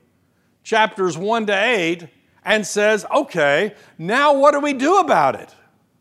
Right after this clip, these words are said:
We have been justified. What do we do about it? Do not be conformed to the pattern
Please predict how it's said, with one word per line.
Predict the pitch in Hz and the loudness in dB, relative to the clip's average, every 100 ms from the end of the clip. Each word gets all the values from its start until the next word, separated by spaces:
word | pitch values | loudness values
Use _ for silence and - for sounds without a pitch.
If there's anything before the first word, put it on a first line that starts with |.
| _ _ _ _ _ _ _ | _ _ _ _ _ _ _
We | 180 277 269 | -2 2 4
have | 240 311 302 | 4 2 2
been | 311 285 | -2 -2
justified. | 220 262 330 - 277 - 262 143 123 95 - - _ | 0 0 0 -2 -4 0 2 4 2 -4 -16 -20 _
What | 139 160 208 311 269 | -18 -8 2 2 2
do | 302 302 | -2 -2
we | 311 | -2
do | 294 330 339 | -2 2 4
about | 269 185 139 120 | 4 4 2 0
it? | 98 - _ _ _ _ 107 | -6 -18 _ _ _ _ -10
Do | 143 285 349 | -2 0 2
not | 330 214 180 202 - _ _ _ _ _ _ _ _ _ | 4 2 0 -2 -12 _ _ _ _ _ _ _ _ _
be | 165 185 | -8 -8
conformed | 185 180 170 - 262 180 117 117 120 127 - _ _ _ _ | -8 -12 -12 -8 -4 -2 -2 -4 -6 -12 -16 _ _ _ _
to | 135 | -12
the | 117 | -12
pattern | 110 - 175 190 180 180 | -14 -6 -4 -2 -4 -10